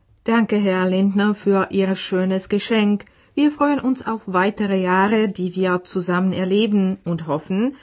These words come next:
dass wir etwa in zehn Jahren wieder ein doppeltes Jubiläum gemeinsam feiern werden.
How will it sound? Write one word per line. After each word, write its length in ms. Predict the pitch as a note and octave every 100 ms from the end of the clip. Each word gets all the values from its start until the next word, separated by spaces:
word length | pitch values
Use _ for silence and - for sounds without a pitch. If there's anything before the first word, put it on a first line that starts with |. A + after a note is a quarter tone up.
| - -
dass 180 | D4+ -
wir 160 | D4
etwa 180 | A#3+ A3+
in 240 | - F#3+ F3
zehn 360 | - C4+ C#4+
Jahren 680 | C4+ B3 A#3+ A3+ G#3+ - F#3
wieder 340 | B3+ C4 B3
ein 240 | G#3 G3+ F#3+
doppeltes 560 | F#3+ G3 F#3+ F#3 F3+
Jubiläum 720 | F3 E3 E3 D#3+ F3 G3 A3 -
gemeinsam 640 | D#3 D3+ D#3+ E3+ E3+ E3+
feiern 360 | - E3+ E3 E3
werden. 500 | E3 E3 E3 D#3+